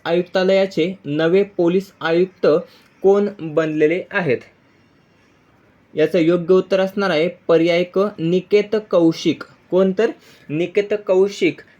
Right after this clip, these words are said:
हे मीरा भाईंदर पोलीस आयुक्तालयाचे नवे पोलीस आयुक्त बनलेले आहेत.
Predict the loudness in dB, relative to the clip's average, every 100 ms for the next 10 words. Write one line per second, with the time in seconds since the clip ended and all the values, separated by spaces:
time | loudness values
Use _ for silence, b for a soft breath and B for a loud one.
0 | -6 -6 -4 -2 0 0 -2 -6 -2 -4
1 | -2 -2 -2 -4 -4 -4 -2 -4 -2 -2
2 | -2 -4 -6 -8 -2 -2 -2 -2 -2 -2
3 | _ -2 -2 -2 -4 0 -2 0 -2 -4
4 | -6 -2